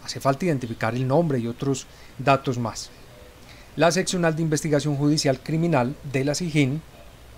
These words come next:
la Seccional de Inteligencia de la Policía, con el modelo de vigilancia comunitaria y la Fiscalía están adelantando las pesquisas totales de este caso para poderlo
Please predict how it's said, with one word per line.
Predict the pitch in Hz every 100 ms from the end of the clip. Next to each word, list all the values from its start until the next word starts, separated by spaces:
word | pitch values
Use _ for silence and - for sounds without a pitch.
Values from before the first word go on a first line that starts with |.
| - - - - - - -
la | 139 143
Seccional | 139 139 - 131 135
de | 131
Inteligencia | 139 127 120 123 120
de | 135
la | 135
Policía, | 156 156 151 131 131 - - - - - - - - - - - -
con | 151
el | 139
modelo | 127 117 117 139
de | 131
vigilancia | 123 147 143 135 135
comunitaria | 143 135 139 139 120 131 - - - - - - -
y | 147
la | 143
Fiscalía | 131 - 143 139 123 131 -
están | - 120 120
adelantando | 123 110 110 120 127
las | 127 -
pesquisas | 123 117 - 151 151
totales | - 127 117 131 131 127
de | 120
este | - 143
caso | 127 123
para | 123 113
poderlo | 110 113 120 123